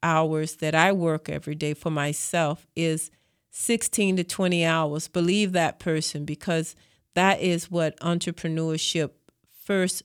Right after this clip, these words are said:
looks like. And sometimes it takes years for it to look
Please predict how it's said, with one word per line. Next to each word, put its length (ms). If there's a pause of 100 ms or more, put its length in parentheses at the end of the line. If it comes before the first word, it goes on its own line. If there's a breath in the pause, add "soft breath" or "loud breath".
looks 420
like. 400
And 160
sometimes 720
it 140
takes 300
years 840 (340)
for 240
it 80
to 80
look 240